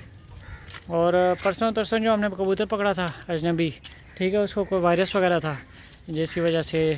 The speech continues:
हम लोगों ने जो है ना दे दिए। शेख पाँच ब-, पाँच कबूतर दिए, एक असीब भाई की लकी कबूतरी थी, ठीक है, और एक उन्होंने हमें gift किया था, लखे नहीं दिए थे, हैं, वो तुमने लखे देखे ही नहीं है,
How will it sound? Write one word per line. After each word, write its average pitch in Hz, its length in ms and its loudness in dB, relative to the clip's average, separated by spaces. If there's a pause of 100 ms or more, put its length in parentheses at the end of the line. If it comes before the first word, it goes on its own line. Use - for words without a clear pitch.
(180)
हम 156 140 0
लोगों 165 180 2
ने 165 100 0
जो 156 160 0
है 165 140 -6
ना 160 140 -2 (680)
दे 160 140 4
दिए। 170 240 -2 (320)
शेख 202 320 4 (160)
पाँच 214 320 0
ब-, 185 300 0
पाँच 208 280 0
कबूतर 175 320 -2
दिए, 143 240 -2 (140)
एक 190 160 4
असीब 185 220 2
भाई 208 120 2
की 208 80 0
लकी 196 280 0
कबूतरी 208 420 0
थी, 175 100 -2 (580)
ठीक 160 200 2
है, 165 140 -2 (420)
और 143 360 0
एक 170 260 2
उन्होंने 196 240 0
हमें 180 200 0
gift 185 160 0
किया 190 160 2
था, 180 80 -2
लखे 151 240 2
नहीं 240 140 2
दिए 247 160 4
थे, 208 140 -4 (480)
हैं, 202 220 2 (560)
वो 170 280 4 (560)
तुमने 220 220 2
लखे 214 220 4
देखे 196 180 2
ही 226 60 4
नहीं 269 160 4
है, 247 100 -4